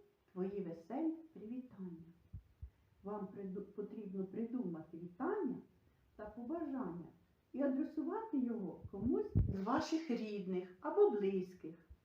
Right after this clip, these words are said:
Я хочу привітати зайчика. Зайчику,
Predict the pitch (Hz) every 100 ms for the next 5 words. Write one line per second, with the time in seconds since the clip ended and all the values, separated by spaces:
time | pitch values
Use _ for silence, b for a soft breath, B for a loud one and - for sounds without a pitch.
0 | - - - - - - - - - -
1 | - 370 - - - - - - - -
2 | _ _ 180 220 277 254 220 - 208 196
3 | 196 202 302 370 - 370 302 226 262 -
4 | - - - _ _ _ _ _ _ _
5 | - - _ - 330 330 370 311 - -
6 | 180 -